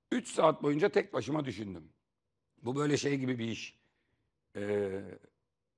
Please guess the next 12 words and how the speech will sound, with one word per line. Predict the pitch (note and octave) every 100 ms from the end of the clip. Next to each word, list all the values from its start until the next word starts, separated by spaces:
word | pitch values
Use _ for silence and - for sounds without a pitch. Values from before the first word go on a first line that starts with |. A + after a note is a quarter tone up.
| _
köprüden | - C3 C3+ C3+ C#3+
atlamak | B2 B2+ B2 A#2+ -
gibi. | G#2 - E3
Son | D#3 E3+
kararda | C#3 A#2+ A#2+ A#2+ E3+
tek | D3 B2 G2+
başınasın | G2+ - F2 - -
yani. | -
Bir | D#3+ G#3+ F#3
sürü | - E3+ E3
kişiyle | D3+ C3 D#3+ D#3
konuşuyorsun. | B2+ D#3 C3 D3 -